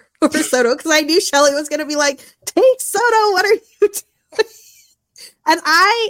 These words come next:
also, I only have Soto on one team right now. Um, I have him on a Gladiator team that I drafted probably in, like,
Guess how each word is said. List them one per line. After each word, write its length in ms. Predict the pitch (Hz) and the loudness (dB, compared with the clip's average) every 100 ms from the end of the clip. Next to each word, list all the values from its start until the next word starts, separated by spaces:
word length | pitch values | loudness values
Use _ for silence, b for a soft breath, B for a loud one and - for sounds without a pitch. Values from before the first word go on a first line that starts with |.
| - | -4
also, 540 | 254 269 262 311 302 294 | 0 2 2 -2 0 0
I 100 | 269 | 0
only 160 | 320 359 | 0 0
have 120 | 294 | -2
Soto 280 | 262 240 214 | -2 -2 -2
on 160 | 180 180 | -2 -2
one 160 | 180 | -4
team 200 | - 165 | -4 -6
right 160 | 165 160 | -6 -8
now. 380 | 165 160 165 170 _ | -10 -10 -10 -14 _
Um, 480 | 185 175 170 160 156 - | -4 -2 -2 -6 -8 -8
I 60 | |
have 180 | 185 214 | -4 -2
him 100 | 202 | -2
on 80 | 185 | -4
a 40 | |
Gladiator 640 | 170 185 175 180 180 180 180 | -4 -2 0 0 -2 -2 -4
team 480 | - 180 180 175 190 b b b b | -4 -2 -2 -2 -6 b b b b
that 280 | 185 180 180 | -2 0 0
I 120 | 185 | -2
drafted 480 | 175 180 180 180 175 | -2 0 0 -2 -2
probably 400 | 185 175 170 170 | -2 -2 -2 -2
in, 80 | 170 | -2
like, 260 | 170 165 | -4 -6